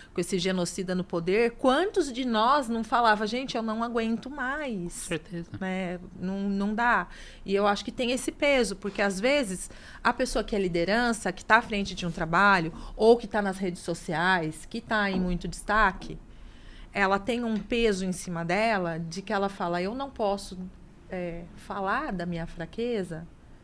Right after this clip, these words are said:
Speaker 1: porque eu sou uma referência."
Speaker 2: Eu não posso
Speaker 1: E
Speaker 2: ser
Speaker 1: aí
Speaker 2: vulnerável.
Speaker 1: tenta segurar até o talo e às vezes não aguenta, né?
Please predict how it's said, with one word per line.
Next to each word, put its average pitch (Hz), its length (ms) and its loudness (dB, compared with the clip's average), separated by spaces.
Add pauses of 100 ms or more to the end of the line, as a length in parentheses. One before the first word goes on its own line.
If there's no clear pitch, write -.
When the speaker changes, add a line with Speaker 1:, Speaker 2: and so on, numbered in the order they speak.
(440)
Speaker 1:
porque 214 480 -2
eu 220 260 2
sou 233 240 -2
uma 240 120 0
referência." 233 800 -4 (100)
Speaker 2:
Eu 117 60 -4
não 117 120 -2
posso 110 220 -4
Speaker 1:
E 110 40 0
Speaker 2:
ser 214 40 6
Speaker 1:
aí 208 200 4
Speaker 2:
vulnerável. - 340 -2
Speaker 1:
tenta 277 420 4
segurar 240 960 6 (360)
até - 380 2
o 587 120 2 (200)
talo 226 640 8 (880)
e 247 220 2
às 233 220 8
vezes 214 360 4
não 226 220 0
aguenta, 254 640 -2
né? 175 280 -6